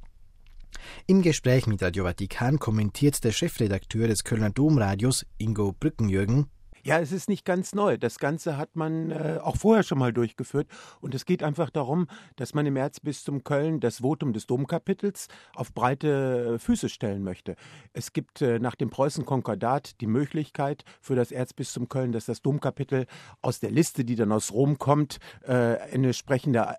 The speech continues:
Speaker 2: Auswahl treffen darf. Aber es fängt schon vorher an. Das Domkapitel darf natürlich selber auch eine entsprechende Liste, äh, über den Nuntius nach Rom schicken.
Speaker 1: Und dafür wollen die Hausherren des Kölner Doms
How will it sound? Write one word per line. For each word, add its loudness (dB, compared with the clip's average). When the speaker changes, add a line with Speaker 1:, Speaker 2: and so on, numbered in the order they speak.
Speaker 2:
Auswahl 2
treffen 0
darf. 2
Aber 2
es 0
fängt 0
schon 4
vorher 4
an. 2
Das -6
Domkapitel 0
darf 0
natürlich 0
selber 2
auch 0
eine 2
entsprechende -2
Liste, 2
äh, -2
über 2
den 4
Nuntius 2
nach 0
Rom 2
schicken. -2
Speaker 1:
Und 6
dafür 2
wollen 8
die 2
Hausherren 0
des -2
Kölner 2
Doms 4